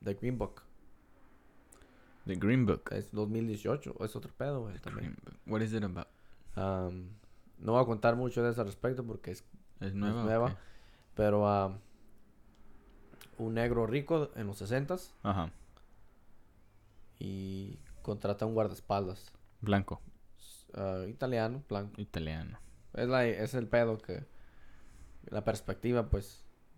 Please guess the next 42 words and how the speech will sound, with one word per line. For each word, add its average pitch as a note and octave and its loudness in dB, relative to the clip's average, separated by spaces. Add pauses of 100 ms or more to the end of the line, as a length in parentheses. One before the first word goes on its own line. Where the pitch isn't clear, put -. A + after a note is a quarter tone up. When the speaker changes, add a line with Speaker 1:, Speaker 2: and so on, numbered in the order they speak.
(300)
Speaker 1:
de - -8
que - -8
a F2+ -2
veces G#2 0
blanco A2 -2
no G#2 -2
significa G2+ -6
mucho G#2 -2
en F#2+ -8
ciertos - -12
aspectos. - -8
Speaker 2:
Mm. F#2 -4 (460)
Speaker 1:
Cuando G#2 -2
llegaron A#2+ 4
aquí A2+ 0
muchos C3+ 0
no A#2 -2
querían A#2 0
a A2+ 2
los F#2+ -6 (420)
irlandeses G#2 -2
o F#2+ -6
así, F#2 -8
no G2+ -4
sé G#2 -8
quién, G2 -6
a G2+ -10
quién F#2+ -12
querían. F#2+ -6 (880)
Como F#2+ -4
cuando F#2+ -4
llegaron A2+ 2
aquí G#2+ -4
a G#2+ -4
Nueva F#2+ -2
York, D#3 2 (600)
no G#2 -2
querían B2 2
a G#2+ 0
ciertos G#2+ -2
blancos. G#2 -2
Entonces, G2+ -10